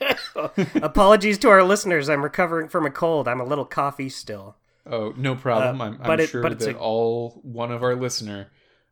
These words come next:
Speaker 2: uh, is very understanding of you.
Speaker 1: I appreciate the forgiveness, but it's a, it's a great name.
Speaker 2: Melkorka Teeterdotter. Uh, by the way,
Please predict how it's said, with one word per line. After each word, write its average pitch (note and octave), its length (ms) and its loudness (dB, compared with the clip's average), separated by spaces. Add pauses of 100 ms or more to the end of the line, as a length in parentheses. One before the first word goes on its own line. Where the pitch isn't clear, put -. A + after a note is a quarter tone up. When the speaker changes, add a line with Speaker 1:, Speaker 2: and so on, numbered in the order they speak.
(100)
Speaker 2:
uh, G#2 360 -4 (300)
is G#2+ 520 -8 (420)
very A2+ 400 -4
understanding G#2 560 -12
of A2+ 140 -18
you. B2+ 160 -16 (100)
Speaker 1:
I E3 120 2
appreciate F#3 600 0
the D#3+ 60 -6
forgiveness, B2+ 680 -8
but B2+ 220 -8
it's C3 120 -12
a, B2+ 160 -6
it's C3 140 -10
a A#2+ 60 -10
great C3+ 320 -8
name. G2+ 380 -14 (920)
Speaker 2:
Melkorka D#3+ 540 -4
Teeterdotter. A#2 680 -6 (540)
Uh, A#2 320 -2
by C3+ 200 2
the E3+ 120 0
way, C3+ 300 0